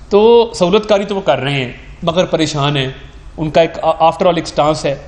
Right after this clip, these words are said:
तो शायद वो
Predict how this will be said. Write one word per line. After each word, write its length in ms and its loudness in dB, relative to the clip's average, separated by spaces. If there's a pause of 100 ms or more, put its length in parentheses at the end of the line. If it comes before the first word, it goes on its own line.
(500)
तो 840 2
शायद 380 2 (640)
वो 140 2